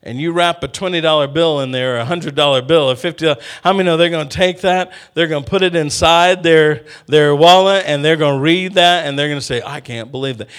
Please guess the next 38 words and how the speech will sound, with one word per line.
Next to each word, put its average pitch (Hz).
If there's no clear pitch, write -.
Am 147
I, 156
am 143
I 151
right? 135
Am 143
I 160
right? 151
All, 147
all 165
you 175
guys 180
that 175
have 170
worked, 180
am 165
I 170
right? 160
We 160
have 160
some 147
resident 165
servers 160
here. 165
And, 147
and 175
I 190
tell 226
you 220
what, 233
that's 220
what 226
people 202
do, 202
because 196
you've 143
done 220
something 143